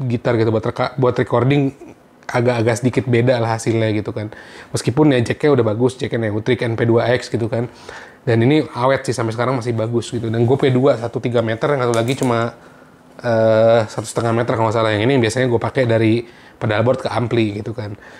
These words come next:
Nah, terus gimana cerita asal usulnya gue bisa beli si ini, si Gotham yang putus ini gitu.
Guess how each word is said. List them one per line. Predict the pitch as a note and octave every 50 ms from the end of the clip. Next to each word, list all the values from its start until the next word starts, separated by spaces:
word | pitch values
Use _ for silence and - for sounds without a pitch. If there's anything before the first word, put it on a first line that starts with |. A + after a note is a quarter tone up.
| - -
Nah, | - A#2+ G#2 G2+
terus | - F3+ F3+ - - -
gimana | C#3 C#3+ C3 C#3 D#3 F3 E3 C#3+
cerita | D3 C#3+ C#3+ C#3+ C3+
asal | B2 C3+ C3+
usulnya | C3 B2+ B2+ C#3 C3+ D3
gue | C#3+ C3+ C#3+ C3
bisa | C3+ C3 - C3
beli | A#2+ A#2 A#2 A#2+ C3+ C#3+ C#3+ C#3+
si | - - - B2 A#2 A#2 A#2 A#2 A#2 - - - - - - - - - - - -
ini, | C3+ C3+ C3 B2+ A2+ - -
si | - B2+ A2+ A2+ A2+ A2+ A2 G#2+ A2
Gotham | - A#2+ A#2 - A#2+ A2+ A2 A2+ A2+ A2
yang | A2 A2+ A2+ A2+ A2+ A2 - - -
putus | - C3 B2 - B2+ - C3+
ini | C3+ C3+ C3 B2 A2+ G#2+
gitu. | - A#2+ G#2